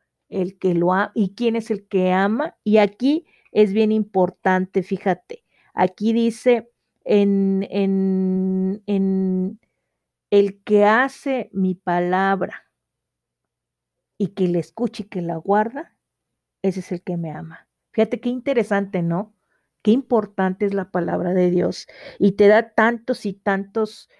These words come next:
eh, er-, em, ahora sí que voy a decir, guianzas, enseñanzas que vas a ir platicando, que en el siguiente podcast de Mujer de Dios te voy a, a, a leer uno que te habla de la sabiduría,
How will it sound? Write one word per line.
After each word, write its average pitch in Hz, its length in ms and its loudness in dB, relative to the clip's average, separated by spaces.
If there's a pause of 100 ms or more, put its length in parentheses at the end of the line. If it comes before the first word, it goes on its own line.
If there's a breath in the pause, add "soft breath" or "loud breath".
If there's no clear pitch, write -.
(260 soft breath)
eh, 190 640 4
er-, 208 300 6
em, 196 640 6
ahora 208 180 2
sí 208 140 -12
que - 140 -12
voy 202 120 0
a - 20 -8
decir, 190 160 -8
guianzas, 214 720 -2 (240)
enseñanzas 196 880 -2 (300)
que 196 100 2
vas 185 160 0
a 220 40 0
ir 202 120 -2
platicando, 196 560 -4
que - 80 -8
en 190 40 -2
el 175 60 -4
siguiente 214 360 -2
podcast 254 560 -2
de 180 140 0
Mujer 180 360 -2
de 220 140 2
Dios 214 380 0 (380)
te 185 120 2
voy 190 380 4
a, 214 260 -2 (460 soft breath)
a, 180 540 2
a 185 180 0
leer 208 320 4
uno 233 480 0 (340)
que 190 120 0
te 190 140 -2
habla 190 260 0
de 202 140 2
la 185 160 -2
sabiduría, 180 960 0